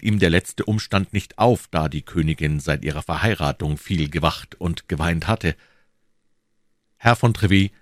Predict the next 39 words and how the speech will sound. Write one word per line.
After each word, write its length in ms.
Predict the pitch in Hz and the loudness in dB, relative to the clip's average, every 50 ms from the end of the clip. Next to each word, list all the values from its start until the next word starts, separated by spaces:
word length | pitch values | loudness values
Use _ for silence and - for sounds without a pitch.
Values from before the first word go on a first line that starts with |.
| _ _ _ | _ _ _
legte 360 | - 107 120 117 - - 131 | 2 2 2 2 2 -4 -2
für 120 | - - 120 | 0 0 0
jeden 300 | 95 90 87 73 98 98 | 2 2 0 0 0 -6
Fall 240 | - 107 104 - - | -2 0 0 0 0
Athos 480 | - 82 80 80 - - 101 95 - - | 2 2 2 2 2 0 -2 -2 -2 -2
den 240 | - 113 110 107 92 | -2 0 0 0 0
Dienst 540 | 90 76 76 76 - - - - - - 101 | 0 -2 -2 -2 -4 -10 -16 -16 -12 -4 -4
des 180 | 92 - - | -4 -4 -4
Königs 420 | - - 82 76 78 82 - - - | -4 0 0 2 2 0 -4 -2 -4
ans 200 | 95 95 - - | -4 -4 -2 0
Herz 340 | 110 104 98 101 - - _ - - _ _ _ _ _ - | 0 0 0 -2 -4 -10 _ -20 -20 _ _ _ _ _ 0
und 180 | - 143 - | 0 0 2
bat 280 | - 95 92 90 - - | 4 4 4 4 2 0
ihn, 240 | - 95 95 92 - _ _ _ _ | -2 0 0 0 -2 _ _ _ _
dass 160 | - - 117 | -6 -6 -4
er 120 | - - 120 | -2 -2 0
seine 240 | 107 104 92 92 80 | 2 2 2 2 0
Gefährten 600 | 90 - - - 107 90 - - - - 78 69 | -2 -6 -2 2 2 2 2 0 -6 -8 -6 0
gleichfalls 680 | - 87 85 82 - - - - 73 71 - - - | 2 2 2 2 0 -2 -4 -2 -2 -2 -2 -6 -6
an 140 | - 85 80 | -6 -4 -4
diese 220 | 76 73 - 87 | -4 -4 -4 -6
Pflicht 380 | 78 - - 98 87 - _ - | -6 -4 -2 -4 -4 -4 _ -2
mahne. 400 | 98 95 92 85 80 73 69 - - _ _ _ _ _ _ _ _ _ _ _ _ _ _ _ _ _ _ | 0 2 2 2 0 0 -2 -4 -8 _ _ _ _ _ _ _ _ _ _ _ _ _ _ _ _ _ _
Was 220 | - - 110 - - | -2 -2 -2 2 2
D'Artagnan 460 | 107 95 - 107 101 92 95 107 107 | 2 2 2 2 2 4 4 2 2
betrifft, 440 | 98 82 - - 92 90 - - _ _ _ _ _ _ _ _ | -2 -2 -2 -2 -2 -2 -4 -6 _ _ _ _ _ _ _ _
so 160 | - 110 139 | 2 2 4
rührte 360 | 101 117 131 135 - - 98 | 6 6 6 6 4 2 0
er 140 | - 78 78 | -2 -2 -2
sich 180 | - 82 - - | -2 -4 -4 -4
nicht 220 | 98 - - - | -4 -4 -4 -6
weg 200 | 110 - - - | -6 -6 -6 -6
von 200 | - 90 78 76 | -4 -2 -2 -2
seinem 320 | - 76 69 69 73 73 | -2 -2 -2 -2 -2 -4
Zimmer, 300 | - - 87 82 80 80 - - - _ _ _ - | -4 -2 0 0 0 -2 -4 -8 -20 _ _ _ -8
das 180 | 92 87 - | -8 -8 -6
er 160 | - 85 - - | -4 -6 -6 -4
in 100 | - - | -4 -4
ein 360 | 60 78 76 73 73 71 | -2 -2 -2 -2 -2 -4